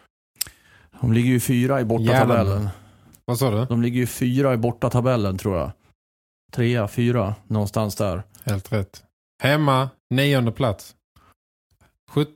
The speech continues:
Speaker 2: sjutton poäng på nio matcher hemma, sexton poäng på tolv borta. Men bättre borta.
Speaker 1: Eh, men jag vill, ja,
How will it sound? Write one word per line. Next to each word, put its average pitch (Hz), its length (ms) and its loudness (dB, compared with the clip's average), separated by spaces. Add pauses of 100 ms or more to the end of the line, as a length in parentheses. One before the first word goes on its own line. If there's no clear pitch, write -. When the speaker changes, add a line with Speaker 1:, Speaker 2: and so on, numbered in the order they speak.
(120)
Speaker 2:
sjutton 156 380 -2
poäng 139 240 0
på 120 60 -4
nio 139 200 0
matcher 135 280 -2
hemma, 127 340 0
sexton 131 400 -4
poäng 123 240 -2
på - 100 -14
tolv 104 380 -2
borta. 113 400 -6 (100)
Men 131 120 -6
bättre 185 260 -2
borta. 165 400 0 (1600)
Speaker 1:
Eh, 139 160 0
men 170 200 2
jag 180 140 4
vill, 180 120 0
ja, 160 260 0